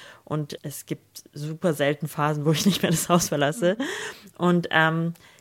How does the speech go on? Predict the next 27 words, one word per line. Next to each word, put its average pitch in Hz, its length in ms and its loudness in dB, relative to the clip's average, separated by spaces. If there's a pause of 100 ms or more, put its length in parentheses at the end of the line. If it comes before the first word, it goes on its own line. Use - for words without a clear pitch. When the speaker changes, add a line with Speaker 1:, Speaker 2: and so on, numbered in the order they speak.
Speaker 1:
gleichzeitig 170 420 4
haben 180 100 4
mich 175 100 0
diese 180 180 0
medialen 175 380 6
Berichte 175 240 2
halt 165 100 4
nie 185 160 0
angesprochen, 185 540 2
sondern 170 200 2
mir 170 140 2
eher 165 240 2
Angst 170 260 0
gemacht, 147 280 -4
weil 151 80 0
ich 151 40 -4
mir 156 80 -2
dachte, 147 300 -4
„Wow, 143 300 0
wenn 143 160 -4
das 175 220 2
meine 170 360 4
Historie 180 640 4
sein 156 320 2
könnte, 202 400 -2
Himmels 180 420 -2
Willen.“ 147 260 -10